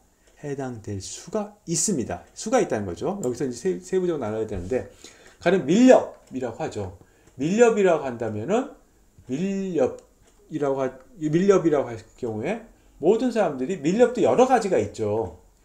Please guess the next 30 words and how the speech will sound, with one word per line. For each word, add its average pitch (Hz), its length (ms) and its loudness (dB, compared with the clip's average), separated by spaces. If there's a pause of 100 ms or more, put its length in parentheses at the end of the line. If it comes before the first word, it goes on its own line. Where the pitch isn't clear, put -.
(100)
가령 180 240 2
난 240 300 -2
고기 214 260 0
먹는 220 320 4
게 202 80 2
아니라 143 280 0
단순히 151 440 -8
장난으로 139 720 -4 (200)
트로피처럼 185 580 -4
이거 131 140 0
어-, 104 180 -2 (160)
얻기를 135 380 -4
원해 110 480 -4 (320)
라는 131 200 -2
사람도 127 240 -4
있고 - 500 -4 (280)
어떤 262 420 -2
경우는 147 540 0 (280)
이 202 160 -6
지방이 214 300 -2
완전 190 260 -4
기근이 233 440 -6
다 - 260 -14
들었어요. 101 500 -6 (220)
그래서 170 180 -6
사람들이 220 300 0
먹을 165 240 4
게 - 80 -4
하나도 320 340 -2
없어. 101 380 -10